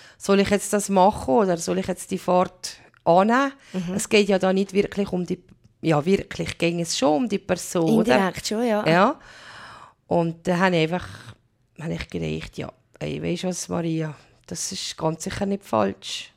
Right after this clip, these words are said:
Speaker 1: Mach das einfach.
Speaker 2: Mhm, wenn man jemanden findet.
Speaker 1: Ja.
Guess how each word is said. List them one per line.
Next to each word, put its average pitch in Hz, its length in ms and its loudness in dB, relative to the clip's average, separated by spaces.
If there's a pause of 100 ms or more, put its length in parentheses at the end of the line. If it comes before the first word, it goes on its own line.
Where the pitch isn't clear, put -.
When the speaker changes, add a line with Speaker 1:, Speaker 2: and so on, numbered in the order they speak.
Speaker 1:
Mach 180 280 -4
das 202 220 -6
einfach. 208 560 -4
Speaker 2:
Mhm, 190 260 -8
wenn 185 220 -4
man 185 100 -6
jemanden 175 240 -8
findet. 180 340 -8
Speaker 1:
Ja. 175 400 4